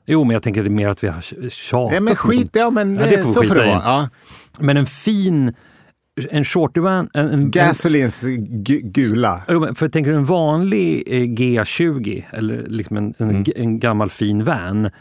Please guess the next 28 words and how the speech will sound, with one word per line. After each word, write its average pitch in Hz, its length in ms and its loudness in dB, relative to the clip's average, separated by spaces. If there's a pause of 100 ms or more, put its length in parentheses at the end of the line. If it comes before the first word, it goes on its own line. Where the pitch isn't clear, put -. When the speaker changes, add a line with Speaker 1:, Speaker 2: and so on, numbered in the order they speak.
(280)
Speaker 1:
den 170 460 -2
kan - 120 -4
ju 117 40 2
bli 104 160 0
ganska 104 280 -2
buskig 107 680 -2
ganska 101 340 -6
snabbt. - 400 -10 (520)
Men 117 200 0
en 117 60 2
Speaker 3:
Det 127 120 2
är - 40 4
Speaker 1:
shorty 123 300 4
Speaker 3:
en - 60 2
Speaker 1:
van, 113 520 0
den 131 320 0
Speaker 3:
gratis 123 360 2
godis 107 440 0 (220)
står 95 180 -6
på - 80 -6
sidan. - 280 0
Speaker 1:
Ja, 139 260 4 (140)
<laughs> 156 540 2
verkligen. 117 680 0 (440)
Men, 131 240 2
men 135 180 2
en 139 100 2
shorty, 143 580 0